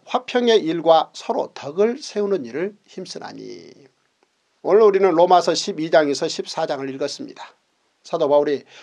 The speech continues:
로마 교회에 전하는 핵심은 복음입니다.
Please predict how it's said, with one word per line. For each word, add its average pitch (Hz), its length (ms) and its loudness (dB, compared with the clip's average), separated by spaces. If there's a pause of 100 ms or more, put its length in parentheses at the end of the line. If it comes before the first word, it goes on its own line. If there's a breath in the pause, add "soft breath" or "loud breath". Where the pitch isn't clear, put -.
(120)
로마 170 280 2
교회에 160 300 0
전하는 151 440 -2
핵심은 202 560 0 (120)
복음입니다. - 760 -14